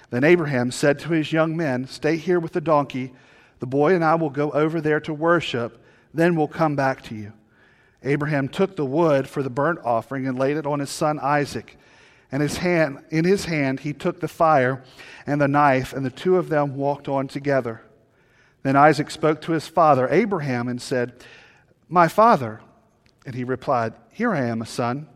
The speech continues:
Isaac said, "The fire and the wood are here, but where is the lamb for the burnt offering?" Abraham answered, "God himself will provide the lamb for the burnt offering, my son." And the two of them walked on together.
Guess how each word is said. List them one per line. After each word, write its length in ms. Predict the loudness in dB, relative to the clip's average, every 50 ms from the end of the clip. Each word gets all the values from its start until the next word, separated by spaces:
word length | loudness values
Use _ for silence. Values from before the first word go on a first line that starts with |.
| _ _ _ _ _ _ _ -20 -20 _ _ _ _
Isaac 400 | 4 4 6 6 4 0 -4 -6
said, 400 | -4 0 0 2 2 0 -2 -6 -16 _ -20 -20 -20 -20 -20 _
"The 120 | -8 -8 -8
fire 420 | 0 4 6 8 8 8 8 6
and 80 | 4 2
the 80 | 2
wood 320 | 2 2 4 6 6 6 6
are 140 | 4 2 0
here, 560 | -2 -6 -2 0 0 0 0 -2 -4 -8 -16 -20 -20 -20 _ -20 -20 _ _
but 160 | -4 -4 0
where 280 | 2 4 6 6 6 6
is 140 | 4 2
the 80 | 0 2
lamb 400 | 4 4 4 4 4 2 -2 -4
for 140 | -4 -4 -4
the 80 | -4
burnt 300 | 0 0 0 0 0 -2 -4
offering?" 460 | -4 -4 -4 -6 -12 -18 -18 -18 -20 _ _ _ _ _ _ _ _ _ _
Abraham 480 | -2 0 0 0 -2 -4 -4 -4 -4 -4
answered, 460 | -4 -4 -6 -6 -6 -8 -10 -10 -10 _ -20 -20 -20 -20 -20 _ _ 4
"God 240 | 6 6 6 6
himself 560 | 4 2 -2 -4 -2 0 0 0 0 0 -2 -8
will 80 | -10
provide 460 | -8 -8 -8 -2 2 2 4 4 2
the 100 | 2 0
lamb 240 | 2 2 0 0 0
for 140 | -2 -4 -6
the 60 | -2
burnt 240 | 0 0 0 2 2
offering, 360 | 0 -2 -2 -4 -6 -6 -4
my 160 | -2 -2 -2
son." 420 | -4 -4 -4 -4 -2 -2 -4 -6 -10 -14 -20 _ _ _ _ _ _ _ _ _ _ -8
And 120 | -4 -4
the 40 | -4
two 260 | -4 -2 -2 -2 -2
of 100 | 0 -2
them 180 | -2 -4 -4 -4
walked 320 | -4 -6 -6 -6 -8 -8
on 160 | -8 -8 -8
together. 480 | -10 -10 -6 -4 -4 -4 -6 -10 -16